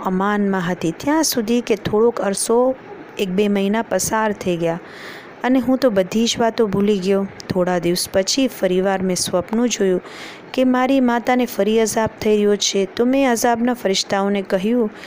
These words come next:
કે "શું તમને કમરે બની હાશિમનો વાસ્તો નહોતો આપવામાં આવ્યો?" જવાબમાં મને કહેવામાં આવ્યું કે "તમે પોતાનો વાયદો પૂરો નથી કર્યો, તમે પણ વાયદો કર્યો હતો નાયબ મુકર્રર કરી અને નમાઝ રોઝા કરાવશો."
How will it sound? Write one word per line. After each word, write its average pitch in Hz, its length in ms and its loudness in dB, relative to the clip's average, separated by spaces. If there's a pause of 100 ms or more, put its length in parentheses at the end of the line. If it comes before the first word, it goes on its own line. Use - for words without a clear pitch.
(200)
કે - 160 0
"શું 285 260 2
તમને 247 280 2
કમરે 214 360 2
બની 208 280 2
હાશિમનો 208 600 0
વાસ્તો 190 420 0
નહોતો 175 340 0
આપવામાં 247 520 0
આવ્યો?" 254 260 4 (720)
જવાબમાં 190 580 2
મને 185 200 0
કહેવામાં 208 580 0
આવ્યું 185 220 2 (360)
કે - 180 0
"તમે 254 340 2
પોતાનો 277 500 2
વાયદો 214 400 4 (120)
પૂરો 196 360 0
નથી 247 300 0
કર્યો, 175 440 2 (200)
તમે 180 280 0
પણ 233 200 0
વાયદો 247 300 2
કર્યો 233 320 2
હતો 226 180 0
નાયબ 214 320 0
મુકર્રર 208 480 2
કરી 220 320 2
અને 185 200 -2
નમાઝ 185 400 0
રોઝા 208 280 2
કરાવશો." 196 580 0